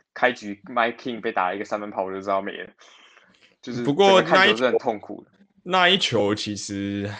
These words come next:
Speaker 2: 还好啦，就是位置没有到很差，只就刚好 Devers 他对速球掌握太好了，
Speaker 1: 啊。
Speaker 2: 所以
Speaker 1: 是啊。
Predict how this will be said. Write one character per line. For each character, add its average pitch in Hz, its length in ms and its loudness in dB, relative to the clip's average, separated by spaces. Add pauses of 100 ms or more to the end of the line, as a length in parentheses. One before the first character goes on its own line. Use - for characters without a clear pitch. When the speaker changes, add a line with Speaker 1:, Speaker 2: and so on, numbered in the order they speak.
(120)
Speaker 2:
还 101 640 4
好 90 540 4
啦， 92 260 4
就 156 160 2
是 175 220 2
位 175 240 8
置 156 180 2
没 123 80 4
有 120 120 8
到 135 200 8
很 95 280 0
差， 107 420 2
只 110 120 -2
就 143 140 -2
刚 143 160 4
好 120 120 6
Devers 107 520 0
他 117 180 -2
对 117 240 4
速 120 180 -2
球 98 220 2
掌 95 220 -4
握 104 180 0
太 95 300 -2
好 - 220 -10
了， 67 240 -12
Speaker 1:
啊。 - 20 -20
Speaker 2:
所 113 180 -4
以 107 220 0
Speaker 1:
是 - 220 -20
啊。 - 160 -18